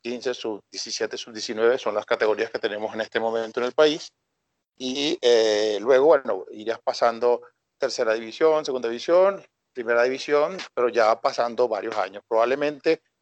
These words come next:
un árbitro, un buen árbitro bien preparado debería pasar desde el momento que ingresa a una comisión, debería pasar por lo menos unos seis, siete años para llegar a su primer partido de primera división, eh, con lo cual sería una muy buena experiencia.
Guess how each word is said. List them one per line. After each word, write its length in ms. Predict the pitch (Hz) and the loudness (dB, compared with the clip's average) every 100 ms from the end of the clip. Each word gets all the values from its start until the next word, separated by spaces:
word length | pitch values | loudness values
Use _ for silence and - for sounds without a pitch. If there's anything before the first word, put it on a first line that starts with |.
| _ _ | _ _
un 120 | 135 143 | 4 6
árbitro, 360 | 147 151 151 | 6 2 -2
un 220 | 147 147 | 0 2
buen 200 | 147 175 | 6 8
árbitro 420 | 170 165 165 170 165 | 8 6 4 0 0
bien 200 | 143 151 | 0 -2
preparado 640 | 151 - 139 139 151 170 | 0 0 2 4 4 2
debería 400 | 156 139 123 127 | 0 -2 0 -2
pasar 400 | 143 139 - 135 | -2 -4 0 0
desde 240 | 135 131 120 | 0 -4 -2
el 80 | 120 | -4
momento 460 | 113 110 123 151 | -6 -6 -4 -4
que 100 | - | -6
ingresa 300 | 143 131 135 147 | -6 -4 -4 -4
a 20 | |
una 120 | 147 | -6
comisión, 480 | - 160 - 170 170 _ _ _ _ _ _ _ _ _ - | -6 -8 -6 -4 -6 _ _ _ _ _ _ _ _ _ 0
debería 380 | 151 147 135 156 | 4 6 6 2
pasar 380 | 156 - 135 | 2 -2 -4
por 180 | - 151 | -2 -2
lo 80 | 131 | -2
menos 300 | 113 120 135 | -4 -10 -10
unos 240 | 135 131 | -10 -10
seis, 260 | - 143 135 | -6 -6 -6
siete 540 | - - 131 131 135 | -10 -8 -6 -4 2
años 300 | 127 123 139 - | 2 2 -4 -4
para 180 | 139 | -2
llegar 320 | 123 113 123 139 | -2 0 2 2
a 60 | |
su 120 | - | 0
primer 280 | 131 123 113 | -6 -4 -4
partido 500 | 117 117 - 117 120 | -4 -6 -6 -4 -2
de 100 | 113 | -2
primera 360 | 110 104 101 104 | -4 -6 -2 0
división, 560 | 107 101 - 104 95 98 _ _ _ _ | -2 -6 -6 -4 -4 -8 _ _ _ _
eh, 280 | 95 95 92 | -8 -8 -10
con 180 | - 113 | -8 -4
lo 100 | 113 | -4
cual 400 | - 120 110 - 135 160 - | 0 2 2 0 0 -2 -2
sería 300 | - 123 117 | -10 -8 -4
una 160 | 120 120 | 0 0
muy 240 | 113 117 | 0 0
buena 200 | 117 120 | 2 0
experiencia. 680 | - 135 147 165 156 180 202 | 0 0 2 0 2 0 0